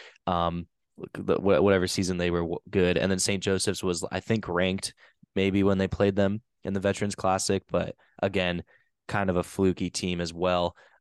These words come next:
Um, yeah, to me, I think Houston, obviously, it's what you said. They're six and oh, so they're about to be seven and oh. Um, and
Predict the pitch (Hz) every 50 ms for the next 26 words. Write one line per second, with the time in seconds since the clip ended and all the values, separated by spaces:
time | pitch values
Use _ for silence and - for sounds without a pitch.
0 | _ - 104 107 104 98 95 90 87 - - _ _ _ _ - _ - 113 107
1 | 98 98 - - 123 123 127 127 123 113 - - 127 110 - - 123 120 117 -
2 | - 123 117 113 107 104 - _ _ _ _ _ _ _ _ _ _ _ _ -
3 | - 120 117 117 113 - - 117 110 - 113 101 98 104 98 - - 104 98 95
4 | 98 - - 110 95 - - 98 95 92 95 95 95 92 - _ _ _ _ _
5 | _ - - - 107 98 90 90 90 87 92 - - 101 95 95 101 98 95 92
6 | 92 - - - 104 92 92 95 95 95 92 92 92 92 92 90 87 - _ _
7 | _ _ _ _ _ _ - 92 87 87 85 85 87 87 85 90 - _ _ _
8 | _ _ - 92 95 98 92 90 90 87